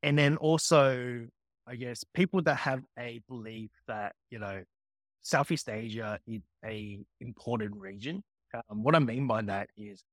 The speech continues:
one of the things that we try to do as an investor is we try to add value to our founders by providing them with access and reach across Southeast Asia, um, from Australia anyway, uh, Australian founders anyway. Because what we learned over the years was that, you know,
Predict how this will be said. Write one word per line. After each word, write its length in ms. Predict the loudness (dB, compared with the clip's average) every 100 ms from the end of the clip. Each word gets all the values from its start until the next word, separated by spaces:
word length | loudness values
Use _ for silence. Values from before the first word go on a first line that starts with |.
| _
one 140 | 6 8
of 80 | 8
the 80 |
things 220 | 4 2 -2
that 100 | -4
we 120 | -8
try 200 | -6 -6
to 100 | -8 -10
do 240 | -10 -8 -10
as 120 | -10
an 120 | -12
investor 500 | -8 -4 -4 -4 -6
is 180 | -8 -12 -4
we 80 | -2
try 160 | -2
to 80 | -2 -6
add 100 | -8 -6
value 320 | -6 -6 -8
to 120 | -4
our 100 | -4 -4
founders 380 | -8 -8 -12 -8
by 100 | -6 -6
providing 500 | -6 -2 -2 -4 -8
them 320 | -10 -10 -18 _
with 200 | -12 -12 -14 _ -10
access 440 | -10 -6 -6 -8 -12
and 100 | -14
reach 280 | -14 -8 -8
across 280 | -6 -8 -6
Southeast 360 | -8 -8 -16 -14
Asia, 320 | -14 -14 -14 -16 _
um, 280 | -12 -10 -10 -2
from 160 | 0
Australia 320 | 0 -2 -4
anyway, 200 | -8 -14 -16 _ _ _ 4
uh, 180 | 4
Australian 320 | 4 2 0 0
founders 340 | -2 -4 -6
anyway. 220 | -8 -10 -14 _ _ _ _
Because 180 | 4 6
what 140 | 6
we 140 | 6
learned 340 | 4 0 -6 -8
over 180 | -10 -10
the 80 |
years 340 | -10 -4 -2 -4
was 160 | -8
that, 200 | -8 -10 -12 _ _ _ _ _ _ _
you 80 | 6
know, 220 | 6 6